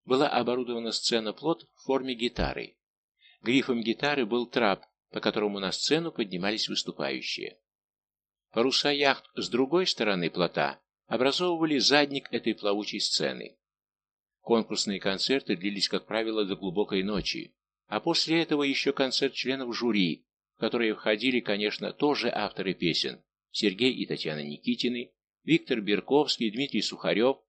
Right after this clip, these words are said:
Александр Дулов и другие. Восхождение каждого из них по трапу на плот гитару сопровождалось дружными аплодисментами. Но когда на сцену поднимался Юрий Висбор, вся гора, погруженная в темноту, вспыхивала тысячами фонариков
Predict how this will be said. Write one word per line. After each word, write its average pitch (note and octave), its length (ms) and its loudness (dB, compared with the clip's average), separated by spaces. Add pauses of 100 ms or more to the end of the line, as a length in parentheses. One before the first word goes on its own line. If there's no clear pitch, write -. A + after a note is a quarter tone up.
(260)
Александр A#2 540 -2
Дулов D3 500 0
и B2 80 -4
другие. E2+ 580 -4 (680)
Восхождение B2+ 640 2
каждого C3 480 0
из G#2+ 80 -2
них A#2 200 -6
по G#2+ 140 0
трапу A#2+ 320 -2
на G#2+ 140 0
плот G#2 240 0
гитару F#2 760 0
сопровождалось A2 760 -2
дружными A2 480 -2
аплодисментами. F2 1000 -4 (540)
Но A2 160 0
когда D3 380 2
на D#3+ 120 0
сцену D#3 400 0
поднимался C3+ 640 -2
Юрий G2+ 300 2
Висбор, B2+ 460 0
вся D3 260 2
гора, C3 320 2
погруженная G#2+ 640 -2
в - 60 -12
темноту, F#2+ 480 -4
вспыхивала B2 600 -2
тысячами F3 520 -4
фонариков C3 640 0